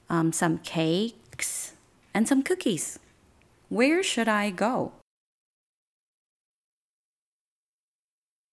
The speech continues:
Part C, listen,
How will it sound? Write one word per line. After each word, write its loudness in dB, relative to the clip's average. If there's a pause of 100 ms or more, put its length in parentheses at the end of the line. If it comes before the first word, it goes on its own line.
(500)
Part -2
C, -2 (380)
listen, -2